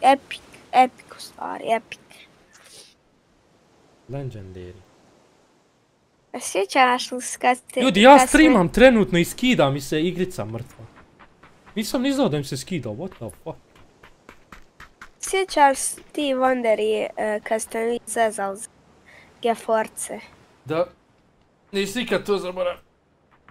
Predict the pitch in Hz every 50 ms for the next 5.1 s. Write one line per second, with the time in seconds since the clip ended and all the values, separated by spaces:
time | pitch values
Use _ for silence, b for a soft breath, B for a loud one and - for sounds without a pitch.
0 | _ _ _ _ _ _ _ _ _ _ _ _ _ _ _ _ _ - 254 240
1 | 233 233 233 233 - - _ _ _ - _ _ _ - 127 151 160 156 - 170
2 | 170 175 170 - - 170 135 - - - - - - - - - - - 190 185
3 | 190 175 170 196 190 175 180 175 - 202 - - 202 180 156 156 170 175 170 -
4 | 170 165 175 170 151 - - 147 135 135 131 135 143 135 - 165 165 160 - -
5 | 131 107